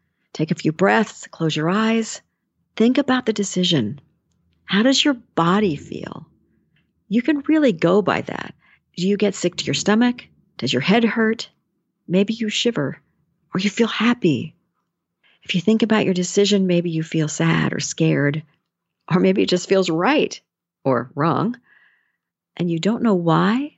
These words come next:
Whatever that may be, feel what it feels like when you think about your decision. Close your eyes and really think about it. Feel it through your body. Do you get excited, but you're a little nervous? If that's the case, you're probably just going a little bit out of your comfort zone, and that can be a good thing.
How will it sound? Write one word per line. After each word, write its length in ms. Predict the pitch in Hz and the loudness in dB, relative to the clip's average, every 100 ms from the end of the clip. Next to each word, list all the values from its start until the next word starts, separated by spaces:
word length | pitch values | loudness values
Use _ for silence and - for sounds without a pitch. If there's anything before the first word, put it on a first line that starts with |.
| _ | _
Whatever 420 | - 180 240 302 | -6 -2 0 2
that 200 | 320 320 | 2 2
may 160 | - 240 | 2 0
be, 400 | 214 180 143 156 | 2 -2 -2 -8
feel 720 | _ - - 233 226 226 240 - _ | _ -20 -4 2 4 2 0 -6 _
what 140 | - 185 | -2 0
it 80 | 180 | 2
feels 300 | 185 185 165 | 2 2 2
like 180 | 170 | 0
when 100 | 160 | 0
you 80 | 160 | -2
think 240 | 156 170 165 | 0 0 0
about 200 | 165 - | 0 0
your 100 | 160 | -2
decision. 380 | 160 156 147 | -2 -2 -2
Close 300 | 156 165 208 | -2 0 2
your 120 | 233 208 | 2 2
eyes 340 | 185 175 170 156 | 4 2 2 -2
and 100 | 151 | -2
really 160 | 139 156 | -2 -2
think 220 | 143 139 | -2 -4
about 220 | - 135 | -4 -4
it. 140 | - - - _ | -4 -8 -20 _
Feel 320 | - 202 190 | -2 2 4
it 120 | 190 | 2
through 160 | - 180 | 0 0
your 120 | 160 | 2
body. 460 | 151 139 135 135 - _ _ _ _ _ _ | 2 2 0 -4 -8 _ _ _ _ _ _
Do 80 | 185 | 0
you 60 | 185 | 4
get 140 | 185 | 2
excited, 580 | 180 - 180 214 240 226 | 0 0 0 2 2 0
but 100 | - | -2
you're 80 | 156 | -2
a 40 | |
little 140 | 160 | 0
nervous? 600 | 160 175 208 302 - - - _ _ _ _ _ _ _ _ | 0 0 2 0 -2 -12 -20 _ _ _ _ _ _ _ _
If 220 | - 170 | -10 -8
that's 300 | - 294 392 | 0 0 0
the 80 | - | -2
case, 460 | - 170 165 180 - | 0 0 2 -2 -4
you're 120 | 202 | -4
probably 360 | - 320 381 381 | -2 -4 0 0
just 200 | 370 - | 2 2
going 200 | 214 170 | 2 2
a 80 | |
little 440 | 156 190 - - 302 | 2 0 0 2 2
bit 200 | 247 - | 2 2
out 160 | 202 | 0
of 60 | 196 | 2
your 100 | 190 | 0
comfort 360 | 190 220 262 285 | 2 0 0 0
zone, 260 | 320 330 | 2 2
and 180 | - 180 | 2 2
that 200 | 185 - | 2 0
can 120 | - | -2
be 140 | 175 160 | 0 0
a 60 | |
good 240 | 147 139 - | 0 -2 -2
thing. 260 | - - | -12 -14